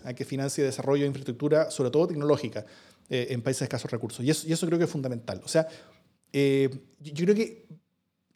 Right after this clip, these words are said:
esto es una especie como de reacción, ¿ah? Como, como reacción, pero creo que es súper sana.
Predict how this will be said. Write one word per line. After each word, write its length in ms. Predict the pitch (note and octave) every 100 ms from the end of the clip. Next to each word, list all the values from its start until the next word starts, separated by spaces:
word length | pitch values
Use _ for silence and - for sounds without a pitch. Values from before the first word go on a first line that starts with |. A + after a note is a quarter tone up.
| _
esto 60 | E3+
es 80 | A3
una 60 |
especie 200 | F#3 G#3
como 140 | G#3+ G3+
de 60 |
reacción, 580 | E3 C#3+ - F3+ A2+ F2+ - _ -
¿ah? 140 | B2+
Como, 260 | C#3+ C#3 -
como 260 | C#3+ D3
reacción, 280 | C#3+ C3+ G3
pero 80 | D#3
creo 120 | F3
que 40 |
es 60 | F#3
súper 180 | F#3 E3
sana. 320 | - A#2+